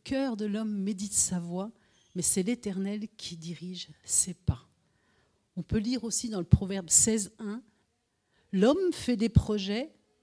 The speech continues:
mais celui qui a le dernier mot, c'est l'Éternel. » C'est Dieu qui vous a choisi, c'est Dieu qui a des projets. C'est ses projets.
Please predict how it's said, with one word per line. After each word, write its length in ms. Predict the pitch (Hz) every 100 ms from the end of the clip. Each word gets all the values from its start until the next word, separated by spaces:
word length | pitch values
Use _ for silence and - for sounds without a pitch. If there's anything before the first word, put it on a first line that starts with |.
| _ _ _ _
mais 100 | 208
celui 460 | 202 - 277 302 302
qui 240 | - 233
a 40 | 196
le 140 | 190
dernier 480 | 180 247 233 226 214
mot, 340 | 202 226 285 _
c'est 300 | - - 180
l'Éternel. » 680 | 180 185 202 175 156 127 139 147 _ _ _ _ _ _ _ _ _ _ _ _ _ _ -
C'est 140 | 240
Dieu 300 | 196 - 320
qui 200 | 311 -
vous 180 | 214 196
a 40 |
choisi, 380 | - - 180 170
c'est 220 | - 202
Dieu 380 | 170 175 240 254 _ _ _
qui 100 | 202
a 60 |
des 100 | 180
projets. 480 | 180 - 170 165 147 _ _ _ _ _ _ _
C'est 160 | -
ses 300 | 190 - -
projets. 540 | 220 - 180 160 170